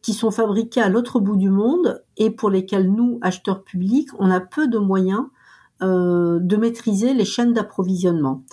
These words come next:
Et cette question, euh, de la faible maîtrise des chaînes d'approvisionnement associée à la réputation défavorable en matière de respect des droits de l'homme au travail, euh, qu'il peut y avoir dans certains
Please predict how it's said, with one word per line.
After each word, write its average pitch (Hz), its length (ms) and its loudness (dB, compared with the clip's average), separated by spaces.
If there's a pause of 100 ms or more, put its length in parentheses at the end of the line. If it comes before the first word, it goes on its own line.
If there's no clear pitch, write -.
(420)
Et 320 140 0
cette 285 320 0
question, 240 680 0
euh, 165 720 2 (140)
de 170 520 2
la 170 140 4
faible 240 340 2
maîtrise 190 380 0
des 180 100 2
chaînes 185 220 -2
d'approvisionnement 160 920 -2 (240)
associée 226 840 0 (640)
à 190 180 4
la 180 140 4
réputation 240 800 0
défavorable 208 760 0
en 180 60 2
matière 185 300 0
de 170 80 0
respect 202 360 -2
des 196 140 -2
droits 170 220 -2
de 170 100 -2
l'homme 202 160 2
au 175 60 2
travail, 170 600 -2 (140)
euh, 156 540 -2
qu'il 185 180 -2
peut 233 140 2
y 226 40 4
avoir 202 220 0
dans 175 120 -2
certains 180 640 -2